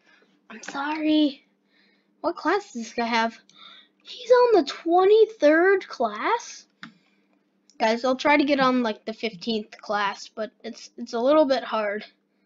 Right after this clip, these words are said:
when you don't spend money on any games.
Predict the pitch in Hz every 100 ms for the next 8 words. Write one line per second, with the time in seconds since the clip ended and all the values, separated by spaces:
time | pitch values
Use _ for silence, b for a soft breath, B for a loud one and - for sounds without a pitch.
0 | _ _ _ 220 226 220 226 226 - 233
1 | 220 208 214 208 185 185 156 202 190 202
2 | 170 185 214 - -